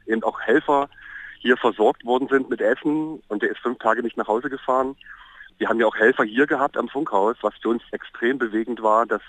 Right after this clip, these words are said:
junge Menschen kommen und den M D R sozusagen retten. Und dann Sachen kamen wie, für die Bild-Zeitung wird man das nicht tun, aber für den M D R machen wir das.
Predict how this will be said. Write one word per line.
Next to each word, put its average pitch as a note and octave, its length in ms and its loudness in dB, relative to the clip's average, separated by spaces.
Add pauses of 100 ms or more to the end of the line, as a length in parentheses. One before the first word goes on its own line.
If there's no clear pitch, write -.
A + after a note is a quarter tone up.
(140)
junge G#2+ 220 -2
Menschen G#2+ 300 -4
kommen A#2+ 200 0
und G#2 120 -2
den G#2 80 -4
M G#2+ 140 -4
D A2 60 2
R G#2 160 2
sozusagen G2 540 -4
retten. G#2+ 360 -4 (880)
Und G#2+ 100 0
dann A2 180 4 (460)
Sachen A#2 240 2
kamen G#2 260 4
wie, G#2 120 0
für G#2 160 -4
die G#2+ 80 0
Bild-Zeitung G2+ 560 0
wird G2+ 120 -6
man G#2+ 100 2
das G2 140 0
nicht A#2+ 200 -4
tun, G#2 300 -2
aber F#2+ 140 0
für - 60 -14
den G2+ 140 0
M F#2+ 160 -4
D G2+ 80 0
R F2+ 100 2
machen G2 300 -2
wir - 80 0
das. G#2 200 0